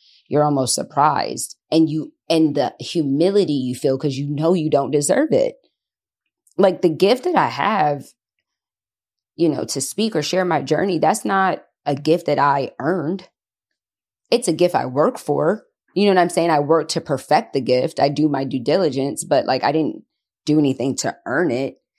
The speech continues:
So when blessings come, it's like, it's an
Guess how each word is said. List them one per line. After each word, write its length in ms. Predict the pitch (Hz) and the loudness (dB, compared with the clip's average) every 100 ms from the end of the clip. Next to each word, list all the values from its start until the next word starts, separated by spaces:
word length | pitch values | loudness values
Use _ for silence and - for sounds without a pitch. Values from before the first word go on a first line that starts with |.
| _ | _
So 160 | - 190 | 0 2
when 200 | 165 156 | 2 0
blessings 540 | 156 165 196 170 156 147 | 2 2 2 -2 -6 -4
come, 360 | 180 190 160 | 0 2 2
it's 180 | 147 143 | 0 -2
like, 380 | 147 131 117 - _ - | 0 0 -2 -8 _ -4
it's 160 | 151 | -2
an 100 | 143 | -2